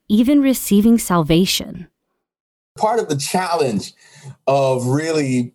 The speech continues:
Speaker 2: understanding Ellen White is that we bring to her time our presentism. We bring all the stuff of today, we project it back like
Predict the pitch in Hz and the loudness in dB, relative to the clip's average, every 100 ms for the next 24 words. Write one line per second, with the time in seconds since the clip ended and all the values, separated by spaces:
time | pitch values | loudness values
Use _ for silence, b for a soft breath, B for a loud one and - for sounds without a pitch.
0 | - 151 151 147 - 165 165 151 139 139 | -4 -2 0 -2 0 -2 -2 -2 0 0
1 | 131 127 139 139 123 139 143 127 135 135 | 0 0 0 -2 -2 -2 -2 -2 0 -2
2 | 110 143 196 233 233 233 196 170 160 160 | -2 0 0 0 0 -2 -2 -2 0 -2
3 | 143 - 160 143 113 104 113 143 - _ | -4 -4 0 0 0 -4 -4 -6 -8 _
4 | _ _ _ - 143 135 127 - 180 143 | _ _ _ -4 -2 -2 -4 -4 -2 -2
5 | 135 123 139 120 80 139 _ _ _ _ | -4 -2 -4 -4 -10 -14 _ _ _ _
6 | _ - 135 175 135 127 180 196 196 190 | _ -6 -2 0 0 0 0 0 0 0
7 | 180 151 165 165 151 139 - - 156 151 | 2 2 4 2 2 -2 -4 -2 -2 -2
8 | 143 143 135 - 131 120 160 143 117 123 | -2 -2 -2 -4 -6 -2 0 0 -2 -6
9 | - 139 - 127 117 180 196 190 185 170 | -6 -8 -4 -4 0 -2 0 -2 -2 -2
10 | 147 131 - _ b b b _ 131 139 | -2 -2 -6 _ b b b _ -4 -2
11 | 135 135 | -2 -8